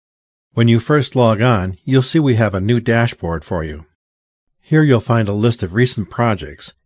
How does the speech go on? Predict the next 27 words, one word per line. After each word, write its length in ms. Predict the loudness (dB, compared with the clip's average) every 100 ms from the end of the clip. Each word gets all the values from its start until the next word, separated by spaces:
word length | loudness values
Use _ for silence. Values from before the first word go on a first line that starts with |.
| _
each 240 | -4 0
with 120 | -2 -2
a 60 |
status 480 | -4 0 0 0 -6
to 120 | -6
let 180 | -6 -4
you 120 | -4
know 200 | -2 0
whether 240 | 0 0 0
you 160 | 0
have 120 | -2
filed 380 | -4 -2 -2 -2
that 180 | -6 -12
project 520 | -10 -10 -8 -8 -10 _
and 160 | 0 2
the 160 | 0
outcome 380 | -2 -2 -4 -4
of 140 | -4 -6
the 100 | -6
filing. 580 | -4 -6 -8 -14 -20 -20 _ _ _ _ _
Below 260 | 0 2 2
the 140 | 2
recent 360 | 0 -2 -4 -6
projects 480 | -4 -4 -2 -4 -4
are 120 | -2
recent 340 | -2 -2 -6
files, 640 | -2 -2 -2 -6 -14 -20